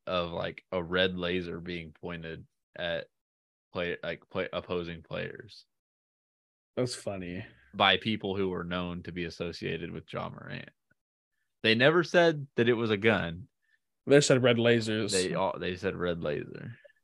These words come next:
Speaker 2: Well, I mean, if they knew whether or not it's a gun or not.
Speaker 1: Yeah, I don't know. It was
Speaker 2: <sighs> Or they don't know if it was a gun or not, but they know it was people associated with Ja.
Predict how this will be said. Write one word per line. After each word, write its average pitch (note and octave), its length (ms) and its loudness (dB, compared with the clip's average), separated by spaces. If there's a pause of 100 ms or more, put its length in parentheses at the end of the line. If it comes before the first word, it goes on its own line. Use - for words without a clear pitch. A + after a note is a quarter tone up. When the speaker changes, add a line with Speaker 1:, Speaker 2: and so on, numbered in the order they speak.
(160)
Speaker 2:
Well, G#3+ 160 12
I - 20 12
mean, A3 160 12
if G#3+ 80 12
they C4+ 120 12
knew F#3+ 260 12
whether E3 240 10
or D3+ 40 8
not C#3+ 220 6
it's B2+ 140 -4
a A#2+ 60 -4
gun C3 240 0
or A#2+ 80 -2
not. A2 400 0 (920)
Speaker 1:
Yeah, F2+ 240 -2
I A2+ 80 4
don't G#2+ 160 2
know. F2 300 -6
It A#2 120 2
was D3 540 0 (440)
Speaker 2:
<sighs> - 80 -4 (400)
Or F3+ 260 12
they F#3 140 12
don't G3+ 180 12
know F3 120 12
if E3 60 10
it D#3 40 6
was D3 100 4
a C#3+ 40 0
gun D#3 160 8
or D#3 60 6
not, C3 180 2
but C#3 80 -2
they C3+ 120 6
know C#3+ 220 8
it C#3 40 8
was C3 160 4
people C#3+ 300 2
associated C3 560 2
with A2+ 180 0
Ja. A#2+ 280 8